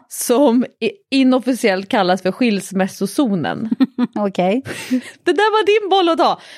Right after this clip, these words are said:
Speaker 1: "Va? Var det min boll? Ja, men för fan." Och så börjar man
Speaker 2: Jaha.
Speaker 1: dividera.
Speaker 2: Jaha.
Speaker 1: Jag ser framför mig hur det kommer liksom vara en del av Kebnekaise som blir en så här, "Okej, nu prövas äktenskapet."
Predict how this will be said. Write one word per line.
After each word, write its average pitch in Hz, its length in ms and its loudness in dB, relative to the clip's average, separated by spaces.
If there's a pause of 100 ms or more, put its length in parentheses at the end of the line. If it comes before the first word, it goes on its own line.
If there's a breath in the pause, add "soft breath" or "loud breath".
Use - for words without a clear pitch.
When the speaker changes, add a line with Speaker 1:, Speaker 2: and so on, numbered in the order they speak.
(120)
Speaker 1:
"Va? 320 120 2 (240)
Var 285 100 2
det 277 60 2
min 330 280 2
boll? 170 200 2
Ja, 220 80 0
men 240 120 2
för 254 80 -4
fan." 262 320 0 (180 loud breath)
Och 208 240 -2
så 208 80 0
börjar 185 320 2
man 165 240 -2
Speaker 2:
Jaha. 190 80 2 (220)
Speaker 1:
dividera. 135 280 0 (120 loud breath)
Speaker 2:
Jaha. 190 260 2
Speaker 1:
Jag 240 160 0
ser 277 100 2
framför 269 380 0
mig 220 240 4
hur 214 140 2
det 214 60 -2
kommer 214 220 0
liksom 208 220 -2
vara 277 280 4
en 202 200 0
del 175 200 4
av 170 80 2
Kebnekaise 165 760 0
som 175 420 -2
blir 202 400 2
en 175 160 2
så 170 120 0
här, 143 160 2
"Okej, 165 320 0
nu 185 340 0
prövas 165 720 0
äktenskapet." - 1000 -6